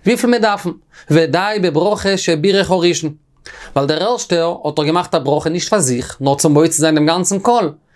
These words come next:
איך דארף נישט מאכן, קיין נייע ברכה, מיר ביידע בעל תוקע. אבער, והוא שהיו שם התויקים האחרונים בשעת הברכה.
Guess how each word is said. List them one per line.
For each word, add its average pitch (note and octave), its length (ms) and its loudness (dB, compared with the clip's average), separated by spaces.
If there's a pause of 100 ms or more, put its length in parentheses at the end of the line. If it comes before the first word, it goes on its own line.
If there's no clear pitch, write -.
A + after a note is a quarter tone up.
(220)
איך D#3+ 80 4
דארף F#3+ 360 -2
נישט A3 200 -4
מאכן, G3+ 160 -2
קיין G3+ 140 0
נייע G3+ 120 0
ברכה, G3 300 0
מיר F3 140 2
ביידע F#3+ 220 -2
בעל F#3+ 120 -2
תוקע. F#3 320 -2 (960)
אבער, B2+ 720 2
והוא C3+ 280 2
שהיו G3 300 2
שם D3 200 2
התויקים D#3 540 -2
האחרונים C3+ 640 -2
בשעת F3+ 360 0
הברכה. C3 440 0